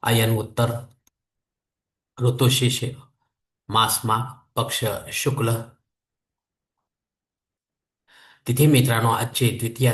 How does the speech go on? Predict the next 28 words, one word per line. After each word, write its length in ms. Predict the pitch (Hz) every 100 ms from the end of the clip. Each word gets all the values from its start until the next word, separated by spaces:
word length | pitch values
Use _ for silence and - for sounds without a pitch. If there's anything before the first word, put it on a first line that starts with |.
| -
तिथी 260 | 120 - 107
आहे. 380 | 104 98 151 - - _ _ _ _ _ _ _ _ _ _ _ _ _ _ _ _ _ _ _ _ _ _ _ _ _ -
उत्तर 240 | 123 135
रात्री 560 | 120 113 117 107 107 104
दोन 180 | 123 127
वाजून, 440 | 120 123 120 120
अ, 200 | 117 107 -
त्रेचाळीस 480 | 113 120 123 127
मिनिटांनंतर 500 | 120 110 110 107 113 110 -
तृतीया 320 | 117 123 110 113
तिथीला 340 | - 110 110
सुरुवात 340 | - 123 98
होईल. 340 | - 117 123 - _ _ _ -
वार 220 | 107 110
मंगळवार 440 | 110 107 110 110 110
आहे. 320 | 104 127 - _ _ _ _ -
नक्षत्र 400 | 123 139 139 131
मित्रांनो, 440 | 127 127 120 120
श्रवण 380 | - 117 120 127
नक्षत्र 500 | 110 101 - 104 104
आहे. 540 | 98 98 - - _ _ _ _ _ _ _ _ _ _ -
दुपारी 460 | 123 123 107 101 -
एक 200 | 135 127
वाजून 220 | 123 123
सात 340 | - 117 113 117
मिनिटांनंतर 540 | 110 113 110 - 107
धनिष्ठा 420 | 107 123 123 127
नक्षत्राला 720 | 117 113 - - 107 104 120